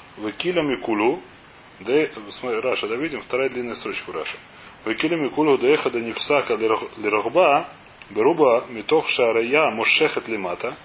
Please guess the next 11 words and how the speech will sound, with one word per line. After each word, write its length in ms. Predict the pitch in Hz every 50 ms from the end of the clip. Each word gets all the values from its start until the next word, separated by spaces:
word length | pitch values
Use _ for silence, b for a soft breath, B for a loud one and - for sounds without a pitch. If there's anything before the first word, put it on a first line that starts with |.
| B B B B B -
Лёгкий 300 | - 131 135 135 - 117
тянут 240 | - 127 123 113 110
вниз, 260 | 101 92 95 95 -
а 120 | 110 110
цавар 320 | 110 - 120 123 143 151 139
мошех 280 | 120 107 - 139 123
лималя, 680 | 123 120 110 101 92 90 90 95 92 87 87 95 92 87
а 40 | 92
шея 340 | 92 - - 135 131 120 101
наверх 360 | 104 95 85 87 90 95 -
тянет, 280 | - 110 117 123 127